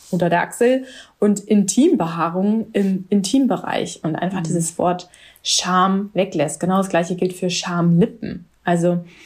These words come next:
Speaker 1: so steht's noch in jedem Lehrbuch, aber, ähm, auch da ist das nichts, worum,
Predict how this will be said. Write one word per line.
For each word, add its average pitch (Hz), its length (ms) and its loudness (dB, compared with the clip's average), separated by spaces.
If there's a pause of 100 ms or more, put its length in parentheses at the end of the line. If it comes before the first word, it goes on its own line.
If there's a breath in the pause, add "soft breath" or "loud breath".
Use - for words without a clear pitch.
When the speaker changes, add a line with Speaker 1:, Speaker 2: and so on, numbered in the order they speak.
(340 loud breath)
Speaker 1:
so - 160 -2
steht's 208 320 0
noch 190 140 2
in 190 80 2
jedem 190 240 2
Lehrbuch, 214 760 2
aber, 180 500 -2 (460 loud breath)
ähm, 180 280 0
auch 180 200 -6 (260)
da 196 420 -2 (300)
ist - 260 -6
das 208 180 -4
nichts, 214 340 0
worum, 202 460 2